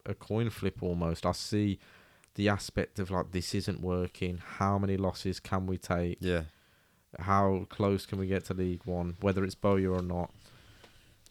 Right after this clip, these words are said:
Speaker 1: But
Speaker 2: I
Speaker 1: then
Speaker 2: know.
Speaker 1: he is the guy in a dream world. If
Speaker 2: I
Speaker 1: it
Speaker 2: know,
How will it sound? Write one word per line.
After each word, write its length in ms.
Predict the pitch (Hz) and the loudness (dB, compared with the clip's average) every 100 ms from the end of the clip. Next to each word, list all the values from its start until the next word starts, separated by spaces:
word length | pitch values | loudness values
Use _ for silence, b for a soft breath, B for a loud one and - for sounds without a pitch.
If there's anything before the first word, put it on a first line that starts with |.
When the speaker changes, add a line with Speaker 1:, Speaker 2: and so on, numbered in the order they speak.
| - | -4
Speaker 1:
But 100 | 127 | 2
Speaker 2:
I 20 | |
Speaker 1:
then 120 | 110 95 | 4 4
Speaker 2:
know. 40 | |
Speaker 1:
he 260 | 82 101 - | 2 -2 -2
is 300 | 98 98 95 | -2 0 -2
the 120 | - 95 | -2 0
guy 540 | 95 95 87 85 90 117 - | 4 4 4 0 -4 -8 -2
in 180 | 98 107 | 0 2
a 240 | 107 101 - | 2 0 -4
dream 380 | - 110 104 95 | -2 0 0 0
world. 440 | 87 87 101 - - _ _ _ _ - - | 0 2 0 -2 -16 _ _ _ _ -10 -4
If 100 | 104 | 2
Speaker 2:
I 40 | |
Speaker 1:
it 40 | |
Speaker 2:
know, 120 | 107 | 4